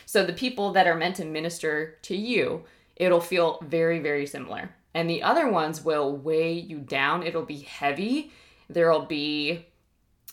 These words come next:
needs a lot and demands a lot that often pull you away from what you're called to be focusing on. Okay. Hopefully I drove that point home.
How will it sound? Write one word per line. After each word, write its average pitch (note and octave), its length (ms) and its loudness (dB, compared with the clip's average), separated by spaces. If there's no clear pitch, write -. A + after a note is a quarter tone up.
needs E3 720 -4
a G3+ 60 -4
lot G3+ 400 0
and D#3+ 160 -2
demands D#3 540 -2
a F3 80 0
lot D3 400 2
that D#3 260 -2
often A3 520 -2
pull G#3+ 260 -4
you B3 200 -4
away C4+ 720 2
from G3 180 -4
what F3+ 140 -4
you're E3+ 120 -4
called F3 300 -2
to F3 60 -8
be F3 120 -4
focusing D3 500 -8
on. - 240 -8
Okay. F3+ 600 -2
Hopefully E3+ 540 2
I D#3+ 160 4
drove D3+ 300 -2
that D#3 220 2
point E3+ 240 -6
home. D3 280 -6